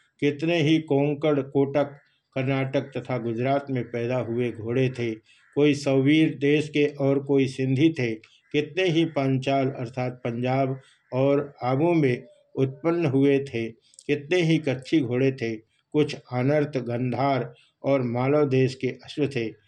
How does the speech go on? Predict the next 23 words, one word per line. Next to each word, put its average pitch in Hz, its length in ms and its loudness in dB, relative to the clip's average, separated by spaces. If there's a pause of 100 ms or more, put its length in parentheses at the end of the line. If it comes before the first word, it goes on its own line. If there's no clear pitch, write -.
(160)
कुछ 147 240 -2
महाराष्ट्र 143 600 -2
में 135 140 0
उत्पन्न 135 340 -2
हुए, 131 340 4 (420)
कुछ 160 200 2
तैलंग 151 640 0
देश 143 360 2
में 131 120 0
पैदा 120 340 -4
हुए 117 400 -2 (320)
और 131 180 0
कुछ 151 280 -2 (340)
दरियाई 131 440 2
घोड़े 127 380 2
थे। - 480 -6 (720)
परिपूर्णतम 160 760 2
परमात्मा 135 640 0
श्री 131 240 0
कृष्ण 156 320 -2
की 139 380 0
अश्वशालाओं 135 800 -2
में 123 300 -2